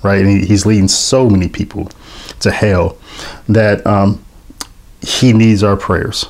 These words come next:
right? 'Cause he's, he's just putting too many souls in jeopardy. Um, he's the enemy of the Catholic Church. Um, just plain. And, uh, you know, and the fact of the matter that he, I think he is an issue. He's a big issue, but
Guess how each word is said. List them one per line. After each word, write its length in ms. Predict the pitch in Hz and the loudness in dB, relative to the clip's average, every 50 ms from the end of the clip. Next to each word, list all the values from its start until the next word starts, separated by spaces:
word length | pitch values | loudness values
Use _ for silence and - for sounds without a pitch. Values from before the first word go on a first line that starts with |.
| - - | -8 -4
right? 180 | 104 95 92 - | -2 -2 -2 -2
'Cause 120 | - 98 104 | 0 0 0
he's, 140 | 101 92 | 0 2
he's 160 | - 120 107 98 | 2 0 2 2
just 200 | 110 - - - | 0 -2 -2 -2
putting 300 | - 107 98 95 90 - | -2 0 0 0 0 -2
too 260 | - - - 123 110 | -4 -2 0 2 2
many 200 | 110 104 101 98 | 4 4 2 2
souls 760 | - - - 95 90 87 85 80 82 85 90 92 - - - - - - - - | 0 0 -2 0 0 0 -2 -2 -4 -6 -6 -6 -8 -8 -10 -14 -18 -20 -8 -4
in 180 | 101 92 90 82 | -2 -2 -2 0
jeopardy. 400 | - - - - - - 120 - - - - - - - - - | -2 -4 -4 -4 -6 -10 -10 -10 -12 -16 -20 -20 -20 -12 -4 -2
Um, 100 | 101 92 | 0 2
he's 180 | 113 120 98 | 2 2 2
the 120 | 104 - - | 0 0 2
enemy 460 | 113 113 110 104 104 98 98 95 - - | 2 2 4 4 2 0 0 -2 -4 -4
of 100 | - 92 95 | -4 -4 -4
the 60 | 95 | -4
Catholic 340 | - - 98 - - 107 - | -4 -4 -6 -4 -6 -8 -6
Church. 360 | - - - 104 - - - _ - - - - - | -6 -6 -6 -6 -8 -12 -14 _ -20 -20 -20 -10 -4
Um, 300 | - 101 - - - 95 | -2 -2 -2 -2 -4 -4
just 280 | - 107 104 - - - | -2 0 0 0 -2 -4
plain. 260 | - 110 95 87 - - - - - - - - | -2 -2 -2 -2 -4 -8 -14 -16 -16 -16 -8 -4
And, 280 | - 123 113 117 - - - - - - - - | -2 0 0 -2 -4 -10 -20 -20 -20 -20 -6 -6
uh, 120 | - - - - - - - - - - - - - - - - - | -6 -6 -6 -16 -18 -20 -20 -20 -20 -20 -20 -20 -20 -20 -20 -6 -2
you 60 | 302 277 | 0 0
know, 80 | - | 2
and 140 | - 277 247 | 2 2 2
the 40 | - | 2
fact 260 | - - 120 - - | 2 0 -2 0 0
of 60 | 113 | 2
the 60 | 107 | 2
matter 240 | 101 101 104 101 98 | 2 2 2 2 2
that 200 | 98 98 95 90 | 2 2 0 -2
he, 200 | - - - - | -4 -4 -2 0
I 60 | 107 | 0
think 200 | 104 - 113 - | 0 0 -2 -2
he 200 | - - - 101 | -2 -2 0 0
is 140 | 107 101 92 95 | 0 0 0 0
an 80 | 92 | -2
issue. 320 | 95 80 - 101 101 110 - - - | -2 -2 0 -2 -4 -4 -6 -10 -4
He's 180 | - 117 98 87 | 0 0 0 0
a 60 | 87 | 0
big 160 | 82 101 - | -2 0 0
issue, 340 | 90 95 - - 98 101 - - - - - - - - - - - - - - - - - | 0 -2 0 0 -2 -2 -2 -4 -18 -20 -20 -20 -20 -18 -18 -18 -20 -20 -20 -20 -20 -10 -4
but 340 | 104 107 117 107 104 101 | 0 0 2 2 2 0